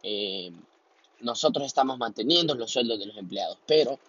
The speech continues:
no había un plan de contingencia. A mucha gente, y está bien, o sea, no ha habido, yo, yo no ni critico ni digo que está mal cualquiera de las decisiones que haya tomado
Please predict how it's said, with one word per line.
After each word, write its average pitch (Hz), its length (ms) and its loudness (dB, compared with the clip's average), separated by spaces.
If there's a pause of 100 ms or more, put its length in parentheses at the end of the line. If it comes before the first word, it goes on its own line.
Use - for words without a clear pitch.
(540)
no 123 360 0
había 160 260 6
un 185 120 2
plan 151 180 2
de 127 120 -4
contingencia. 110 800 -8 (280)
A 107 80 -10
mucha 160 340 2
gente, 143 460 -4 (240)
y 120 100 2
está 117 240 2
bien, 131 340 2 (280)
o - 80 -14
sea, 101 180 -6
no 110 280 -4
ha 139 100 -2
habido, 151 420 0 (500)
yo, 131 200 2
yo 117 240 -2
no 147 340 0 (120)
ni 120 320 -2
critico 139 720 -2
ni 135 140 0
digo 135 260 2
que 131 120 -10
está 123 220 -6
mal 135 300 -6
cualquiera 156 520 2
de 180 80 2
las 139 140 -2
decisiones 123 560 -6
que 139 140 -4
haya 147 120 0
tomado 139 520 -6